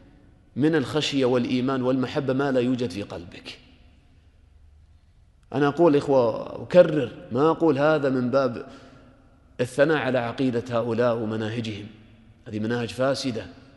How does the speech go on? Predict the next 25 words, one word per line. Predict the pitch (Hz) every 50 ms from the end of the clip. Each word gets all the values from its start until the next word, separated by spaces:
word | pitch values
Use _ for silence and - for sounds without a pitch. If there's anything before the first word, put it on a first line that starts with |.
| - - - - _ _ -
لا | 107 113 131
شك، | 135 - - - - - - - - - - _ _ - - _ _ _ _ _ _ _ _ _ _ _ _ _ _ _ _ _ -
ولكن | 117 120 143 160 160 - - 156 143 127 - - - - - - - - - - - _ - - _ _ _ _ _ _ _ _ _ _ _ _ _ _ _ _ _ _ _ _ -
نحذر | 135 175 175 - 156 151 151 127
كل | - - 196 208 208
الحذر. | 180 143 - 160 151 139 127 110
نحن | 117 120 110 135 147
ندرس | 160 147 151 143 -
العقيدة | 151 131 127 131 - 170 165 170
حتى | - 160 143 - 151
تزكي | 127 131 131 127 170 175 175 - 160 151
نفوسنا | 139 123 117 165 185 170 - - 131 113 - - - - - - - - - _ _ - _ _ _ _ _ _ _ _ _ _ _
ونزداد | - 123 131 120 107 135 165 170 151
إيمانا | 139 127 127 131 156 180 185 175 175 151 123
وقربا | 113 110 - 185 190 175 147 135 110 107 - - - - - - - - - - _ _ _ _ _ _ -
من | 120 131
الله | 135 135 143 147 135 123
جل | 110 117 117 113 110
وعلا. | 104 104 98 - - - - - - - - - - - - - - -
لأن | 113 123
قد | 127 - 165 170 147
يوجد | - 226 254 208 208 170 135
هذا | 135 131 123 113 113
عند | 120 127 127 110
بعض | 117 156 170 - -